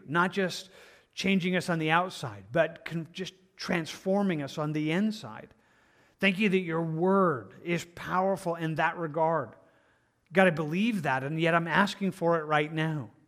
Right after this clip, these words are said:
Penetrate our hearts. Penetrate our hearts in such a way with your word that we're being changed.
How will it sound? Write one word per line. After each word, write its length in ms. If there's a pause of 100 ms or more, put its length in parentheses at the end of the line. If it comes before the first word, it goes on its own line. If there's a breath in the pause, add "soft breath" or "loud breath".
(680)
Penetrate 380
our 120
hearts. 500 (1300)
Penetrate 400
our 100
hearts 360
in 80
such 220
a 60
way 140
with 160
your 80
word 360
that 140
we're 120
being 240
changed. 640